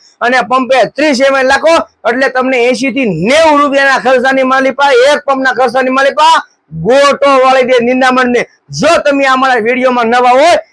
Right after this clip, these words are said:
તો YouTube-માં હોય તો ચેનલને સબસ્ક્રાઇબ કરી લેજો, Facebook-માં હોય અથવા Instagram-માં હોય તો પેજને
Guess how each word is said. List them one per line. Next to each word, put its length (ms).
તો 80
YouTube-માં 440
હોય 140
તો 120
ચેનલને 340
સબસ્ક્રાઇબ 580
કરી 200
લેજો, 180
Facebook-માં 580
હોય 220
અથવા 300
Instagram-માં 720
હોય 140
તો 100
પેજને 720